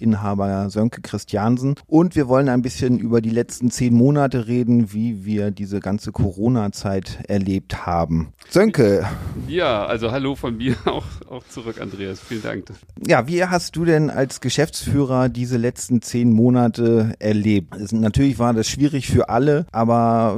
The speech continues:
Speaker 1: gibt's irgendwelche besonderen Sachen, die du vielleicht erzählen kannst?
Speaker 2: Ja, also als, als wir uns verabredet haben zu diesem Podcast, äh, habe ich ja auch, auch so ein bisschen drüber nachgedacht, über diese Fragestellung und das Thema. Und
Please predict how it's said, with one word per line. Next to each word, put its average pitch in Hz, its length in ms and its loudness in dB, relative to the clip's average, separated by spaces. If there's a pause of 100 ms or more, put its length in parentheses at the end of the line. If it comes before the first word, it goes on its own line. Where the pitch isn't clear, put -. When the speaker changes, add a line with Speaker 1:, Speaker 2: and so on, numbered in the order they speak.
(300)
Speaker 1:
gibt's - 300 -10
irgendwelche 135 480 4
besonderen 120 680 4
Sachen, 113 420 0
die 113 120 -2
du 113 140 2
vielleicht 107 340 -2
erzählen 113 260 4
kannst? 107 300 0 (180)
Speaker 2:
Ja, 123 360 4
also 120 240 -2
als, - 240 -4
als - 240 -8
wir 156 80 -2
uns 139 120 -4
verabredet 151 500 0
haben 135 200 0
zu 143 120 -6
diesem 123 240 -8
Podcast, - 640 -2
äh, 127 500 6
habe 139 160 4
ich 135 80 -2
ja 147 100 4 (140)
auch, 131 200 2 (180)
auch 131 80 -2
so 139 100 0
ein 131 60 4
bisschen 131 240 0
drüber 120 200 2
nachgedacht, 139 500 -2
über 135 180 2
diese 117 180 -2
Fragestellung 123 720 -2
und 113 160 -2
das - 220 -4
Thema. 156 480 2
Und 131 500 0